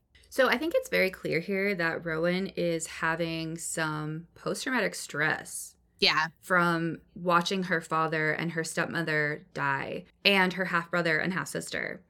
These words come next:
Speaker 1: And we'll get into that a little bit more in the story, but this is the beginning of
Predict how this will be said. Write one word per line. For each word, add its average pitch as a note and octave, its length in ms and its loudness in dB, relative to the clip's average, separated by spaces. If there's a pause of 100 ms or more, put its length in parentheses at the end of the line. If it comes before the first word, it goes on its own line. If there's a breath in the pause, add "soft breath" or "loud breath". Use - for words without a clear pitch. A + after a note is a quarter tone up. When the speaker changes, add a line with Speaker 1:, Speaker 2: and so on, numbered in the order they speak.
(120)
Speaker 1:
And F3+ 300 2
we'll G3+ 80 2
get A#3 120 4
into A#3 160 4
that F#3+ 120 4
a - 40 2
little F3+ 140 2
bit E3+ 120 0
more E3 120 -2
in E3 80 -2
the D#3 60 -4
story, D#3+ 600 2 (140)
but D3+ 400 0 (760)
this G3 320 -2
is G3 640 2
the F3 160 0
beginning F3 840 0
of E3+ 240 2